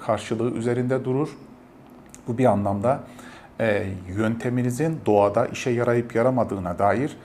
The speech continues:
bilimsel yönteminizin, e, teorinizin pratikte karşılığının olup olmadığını, yani bir formül buluyorsunuz, bu formül doğada karşılığı var mı yok mu bununla test edilir. Daha sonra, e, bu tabiatta gördüğümüz şeyler de arka planında da,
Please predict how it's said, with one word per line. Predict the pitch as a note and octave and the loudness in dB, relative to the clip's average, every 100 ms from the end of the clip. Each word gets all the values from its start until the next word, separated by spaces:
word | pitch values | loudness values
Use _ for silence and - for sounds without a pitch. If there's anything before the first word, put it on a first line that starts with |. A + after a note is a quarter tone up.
| - - | -20 -8
bilimsel | D3+ D3 B2+ D3 C3+ A2 | -2 -2 0 0 0 0
yönteminizin, | A2+ A2 A2+ A2 A2 G#2+ D#3+ F3+ - - - - | -2 -2 -2 -2 -2 -2 -4 -4 -10 -20 -20 -4
e, | A2+ G#2 G#2 - | 0 0 -2 -2
teorinizin | B2 B2+ B2 A#2+ A#2 D#3+ | 2 4 2 0 -2 -6
pratikte | - A#2 A2+ A2+ D3 | 0 0 0 -4 -6
karşılığının | - A#2 G#2+ A2 G#2+ A2+ C#3+ | 0 0 0 -4 -4 -4 -4
olup | - B2 C#3 | -2 -4 0
olmadığını, | A#2+ G#2+ F#2 D#2+ F#2 | 0 2 0 -4 -4
yani | G#2 F#2+ F#2+ | -2 -2 -4
bir | G#2+ | -6
formül | - A#2 B2 C3+ | -4 -2 -2 -2
buluyorsunuz, | C3+ C3 B2+ - D#3 C#3 | -2 0 0 -2 -6 -4
bu | D#3 | -2
formül | - G#2 C3 D#3+ - - - - | 2 2 0 -4 -8 -20 -16 2
doğada | D3+ G#2+ G#2 | 4 4 2
karşılığı | A2+ G#2+ - A2 G#2+ | 2 0 -2 -4 0
var | A2 A2+ | 4 4
mı | A#2+ A#2+ | 2 -2
yok | G2 - | -2 -4
mu | B2 | -4
bununla | B2 C3 A#2 | -2 0 0
test | B2+ B2 - | 0 -4 -4
edilir. | F2 A2 E3 - - | -4 -4 -8 -8 -6
Daha | C3+ C3+ | -2 -2
sonra, | - A#2+ A#2+ D#3 - - - - - - | -2 -2 0 0 -2 -18 -20 -20 -18 -6
e, | A#2 A2 | -4 -2
bu | B2 B2+ A#2+ - - | 0 -2 -4 -14 -20
tabiatta | - A#2+ C3+ C3+ - | -2 2 2 2 0
gördüğümüz | D3+ B2 G#2+ G2+ G2 | 0 0 0 -2 -4
şeyler | - A#2 F2 - | -4 -2 -2 0
de | |
arka | B2+ B2 A#2+ E3+ | 0 0 -2 -4
planında | - C3 A#2+ B2 C3+ | 0 0 2 2 4
da, | B2 D3+ | 4 2